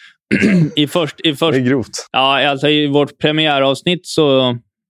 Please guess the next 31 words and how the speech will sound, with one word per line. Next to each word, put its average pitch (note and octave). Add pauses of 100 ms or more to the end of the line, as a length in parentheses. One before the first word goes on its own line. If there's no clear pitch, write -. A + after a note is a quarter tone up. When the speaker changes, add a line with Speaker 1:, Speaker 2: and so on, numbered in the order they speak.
Speaker 1:
gick C3
vi C3
ju A#2+
båda B2
igenom A2+
våra A2+
lite A2+
längre A2
vyer A#2
och A2 (540)
när A#2+
man B2
ser D3
den C3+
där C3+
typen A#2+
av A2
data A#2 (680)
så A#2
m-, B2+
i, D#3+
kombinerat D#3
med A2 (460)
liksom, G2+ (180)
ja, G#2+ (400)
alla A2
snackar G2+
aktier. F#2+
Det G2+
är G#2
liksom, A2+